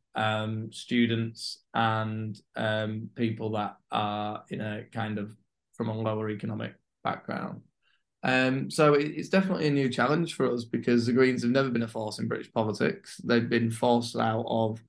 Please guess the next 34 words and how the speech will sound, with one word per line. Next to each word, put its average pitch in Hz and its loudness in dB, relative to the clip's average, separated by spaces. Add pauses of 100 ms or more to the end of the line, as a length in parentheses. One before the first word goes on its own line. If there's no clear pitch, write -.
(540)
Brighton's 113 2
council 104 -2
by 104 0
us 110 -2
because 110 -8
they - -4
can't 104 -2 (140)
run 110 2
it. 113 -2
They, 113 2
they've 101 -2
no 104 -2
experience 104 -4
at - -10
all 104 -2
in 104 -4
running 104 -4
local 104 -4
authorities. 104 -4 (120)
Um, 117 4
but 131 2
they, 139 4 (200)
but 143 4
we 143 4
can't 139 4
bank 135 2
on 131 -4
them 131 -4
staying 135 2
like 170 2
that - -2
forever. 147 2
They 123 0
might, 117 -2